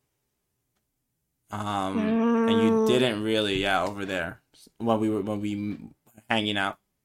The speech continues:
Speaker 2: It wasn't, it wasn't, like, on purpose, so I don't
Speaker 1: <laughs>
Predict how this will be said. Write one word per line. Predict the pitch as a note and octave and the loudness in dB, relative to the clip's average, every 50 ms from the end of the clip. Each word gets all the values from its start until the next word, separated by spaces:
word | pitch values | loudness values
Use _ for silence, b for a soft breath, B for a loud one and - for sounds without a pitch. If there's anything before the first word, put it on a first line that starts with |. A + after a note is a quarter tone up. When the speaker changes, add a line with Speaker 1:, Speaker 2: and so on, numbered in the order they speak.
| _ _ _ _ _ _ _ _ _ _ _ _ _ _ _ _ _ _ _ _ _ _ _ _ _ _ _ _ _ _ _ _ _ _ _ _ _ _ _ _ _ _ _ - | _ _ _ _ _ _ _ _ _ _ _ _ _ _ _ _ _ _ _ _ _ _ _ _ _ _ _ _ _ _ _ _ _ _ _ _ _ _ _ _ _ _ _ 2
Speaker 2:
It | C4 A3+ | 4 6
wasn't, | A3+ B3+ C4+ C4+ C4+ C#4 C4+ C4 C4 B3+ A3+ - | 8 6 6 8 8 8 10 10 10 10 8 6
it | - A3+ A#3+ | 6 6 6
wasn't, | A3+ A#3+ B3 B3+ B3 B3+ B3 | 8 6 6 6 6 6 6
like, | A3+ A3 G#3+ | 6 6 6
on | G#3+ G#3+ G#3 | 4 2 2
purpose, | G3+ - G3+ G3 F#3+ _ - F3+ F#3 - | 2 2 0 0 0 _ -6 -6 -6 -6
so | - - A3 | 0 2 4
I | G3+ A3+ A3+ | 6 6 6
don't | A3+ A#3 A3 A3 G#3+ G#3+ G#3 G#3 G#3 - - D#3 | 6 8 8 8 8 6 6 6 6 4 4 6
Speaker 1:
<laughs> | D3 C#3+ - - D3+ D3 C3+ - C#3+ A#2 A#2+ | 4 6 6 6 4 4 4 2 0 -2 -4